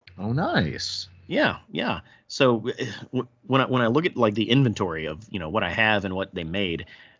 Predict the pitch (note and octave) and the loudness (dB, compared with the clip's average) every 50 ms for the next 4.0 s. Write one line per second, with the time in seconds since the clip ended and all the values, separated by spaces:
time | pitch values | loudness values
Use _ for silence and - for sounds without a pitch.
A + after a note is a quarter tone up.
0 | _ _ - - - - - - - - - _ - - - A3 C4+ A#3+ G#3+ F#3+ | _ _ -14 -12 -8 -6 -6 -6 -8 -12 -20 _ -4 2 4 4 6 6 8 8
1 | F3+ D3+ B2 A2 A2 A2 C3 D3 C#3+ C#3+ C3+ C3+ B2+ B2 A#2 A2+ A#2 A#2+ A#2 G#2 | 8 6 6 6 6 6 8 8 8 8 6 6 4 4 4 4 4 4 4 4
2 | G2 - - - - - - - - C3 C3+ D#3 E3 E3 D3 C#3+ C#3 - D3+ C#3 | 2 0 -6 -16 -20 -20 -4 0 2 4 4 4 4 4 2 2 2 2 2 0
3 | C3 - - - - - F3+ - C3 A2 - G#2 F#2+ D#2+ C#2+ C#2+ D2+ - - | -2 -4 -10 -4 -4 -2 -2 0 -2 -2 -2 -2 -4 -4 -4 -4 -6 -6 -8